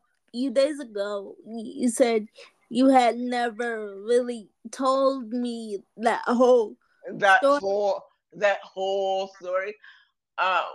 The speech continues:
Speaker 2: well, sure. Um, like I said,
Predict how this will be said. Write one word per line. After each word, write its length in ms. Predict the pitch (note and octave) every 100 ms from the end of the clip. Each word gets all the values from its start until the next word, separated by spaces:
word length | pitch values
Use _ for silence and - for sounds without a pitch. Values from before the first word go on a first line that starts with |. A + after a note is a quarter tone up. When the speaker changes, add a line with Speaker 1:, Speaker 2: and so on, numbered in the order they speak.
| - -
Speaker 2:
well, 340 | D#3+ C#4+ B3
sure. 680 | - - A4+ E4+ A#4 E4+ E4 _ _ _ _ -
Um, 440 | F#3+ G3+ G3 F#3+ F#3 - _ E3+
like 280 | A3 E4+ -
I 140 | D#4
said, 540 | - - A3+ G3+ G3